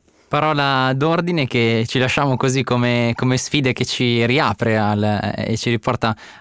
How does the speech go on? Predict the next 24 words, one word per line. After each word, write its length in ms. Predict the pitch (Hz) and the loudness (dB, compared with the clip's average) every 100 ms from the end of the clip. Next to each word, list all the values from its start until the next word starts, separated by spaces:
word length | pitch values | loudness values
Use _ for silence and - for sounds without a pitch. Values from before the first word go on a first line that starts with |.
| - | -6
a 160 | 117 | -6
tanti 340 | - 143 127 120 | -2 -2 0 0
dei 160 | 117 | 0
temi 220 | 110 131 | 0 0
che 80 | 127 | 0
abbiamo 440 | 120 120 123 120 120 | 0 0 0 0 0
toccato. 640 | 131 - 147 151 180 202 - _ _ | -4 -4 -2 -2 -2 -4 -6 _ _
Flavia, 300 | - 135 135 | -4 0 2
abbiamo, 420 | 120 110 110 110 107 - - | 2 2 2 2 -2 -6 -8
eh, 280 | - 113 107 | -2 0 0
parlato 320 | 104 123 123 | 0 0 0
di 140 | 123 123 | 0 0
città 560 | 123 120 123 123 120 113 - - | -2 -2 -2 0 0 -2 -10 -4
che 100 | 135 | -2
si 140 | 143 | 0
sviluppano 480 | 127 131 131 139 131 | 0 0 0 0 2
in 80 | 127 | 2
verticale, 600 | 127 - 123 151 165 147 | 0 -2 -2 0 0 0
che 140 | 113 | -2
possono 460 | - 113 - 120 113 | -2 -2 -2 0 0
trovare 420 | 120 120 123 123 | 0 2 2 2
lì 160 | 131 | 2
delle 220 | 160 127 120 | 0 2 0
risposte. 800 | 123 - 143 160 - - 170 | 0 -2 -2 0 -2 -2 -2